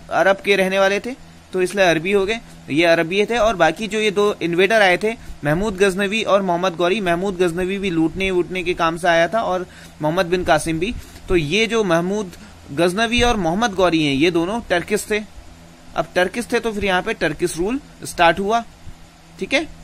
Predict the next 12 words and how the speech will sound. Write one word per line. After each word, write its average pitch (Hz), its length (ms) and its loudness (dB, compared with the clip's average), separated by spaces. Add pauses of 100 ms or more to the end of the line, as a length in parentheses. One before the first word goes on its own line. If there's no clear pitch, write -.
(220)
guys, 233 340 -4 (2750)
so 180 80 0
ये 190 220 2
था। 233 240 -4 (460)
और 196 140 2
हमने 208 300 -2
पिछली 214 240 -6
video 202 260 -2
में 214 240 -4
बात 175 300 2
की 208 160 -6
थी, 233 300 -4